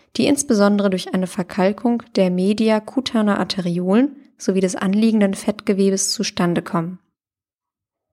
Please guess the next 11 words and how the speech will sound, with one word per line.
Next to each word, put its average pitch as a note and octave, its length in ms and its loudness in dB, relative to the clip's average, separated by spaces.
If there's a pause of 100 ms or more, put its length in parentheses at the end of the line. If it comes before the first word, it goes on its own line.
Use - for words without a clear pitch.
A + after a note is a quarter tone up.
(240)
Betroffene G3 560 2
sind C4 160 4
insbesondere G3 680 2
dialysepflichtige F#3+ 1000 0
Patienten G3 720 0 (260)
sowie B3+ 220 2
Patienten A3 560 0
mit F#3+ 180 -2
einer F3+ 200 0
eingeschränkten G3+ 640 0
Nierenfunktion. F3 920 -2